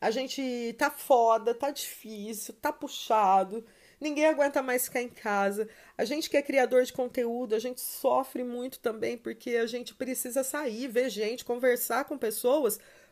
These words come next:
pra poder criar, trazer coisas pra vocês, pra poder ter assunto, né, pra poder conversar.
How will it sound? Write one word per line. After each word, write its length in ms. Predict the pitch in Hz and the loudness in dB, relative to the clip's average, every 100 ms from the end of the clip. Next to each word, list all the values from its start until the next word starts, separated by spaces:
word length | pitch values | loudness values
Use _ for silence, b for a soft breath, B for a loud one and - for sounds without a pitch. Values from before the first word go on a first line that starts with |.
| _ | _
pra 160 | - 294 | 2 2
poder 560 | 415 427 233 233 269 339 | 2 4 6 8 6 2
criar, 640 | - 539 349 247 302 170 - - | 0 2 4 4 2 -2 -12 -10
trazer 800 | - 247 220 202 190 262 233 165 | 0 0 2 0 4 6 4 0
coisas 420 | - 214 208 269 233 | -2 2 2 0 -4
pra 140 | 214 | -4
vocês, 320 | 202 208 208 | -4 -4 -4
pra 140 | 208 208 196 - | -6 -12 -14 -6
poder 220 | 208 196 | -4 -2
ter 100 | 202 | 0
assunto, 680 | - - - 262 302 208 151 b b b b | 0 2 0 0 -2 -2 -6 b b b b
né, 140 | 180 | -2
pra 100 | 175 | 0
poder 220 | 233 208 | 2 0
conversar. 760 | 196 208 196 202 196 185 156 | 0 -2 0 0 0 -2 -2